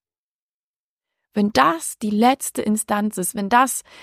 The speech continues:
der letzte Strohhalm ist, an dem du dich klammern kannst, um einfach mal wieder, Entschuldigung, klarzukommen, dann tu das. Und natürlich möchte ich dir nicht pauschal, äh, hier verordnen, „Schreib dich krank.“ Natürlich musst du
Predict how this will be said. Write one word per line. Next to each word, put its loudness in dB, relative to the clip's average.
der 6
letzte 4
Strohhalm 2
ist, -6
an -4
dem 2
du -2
dich -10
klammern 0
kannst, -6
um -10
einfach -6
mal -4
wieder, -8
Entschuldigung, -4
klarzukommen, 0
dann -6
tu -2
das. -12
Und 2
natürlich 2
möchte 0
ich -6
dir 2
nicht -2
pauschal, 4
äh, 2
hier 0
verordnen, 4
„Schreib 0
dich -10
krank.“ 0
Natürlich 0
musst -2
du 2